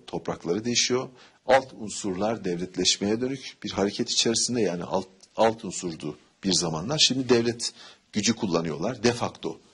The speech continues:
devlet gücü kullanıyorlar. Coğrafyada çok büyük değişimler var.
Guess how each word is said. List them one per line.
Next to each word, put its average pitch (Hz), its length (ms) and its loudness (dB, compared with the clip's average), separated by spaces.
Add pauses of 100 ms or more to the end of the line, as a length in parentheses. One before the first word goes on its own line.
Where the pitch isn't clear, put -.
(140)
devlet 85 340 -2
gücü - 240 -6
kullanıyorlar. 143 540 -2 (1000)
Coğrafyada 123 680 2 (720)
çok - 420 2
büyük 180 360 0
değişimler 110 560 4
var. 78 360 -6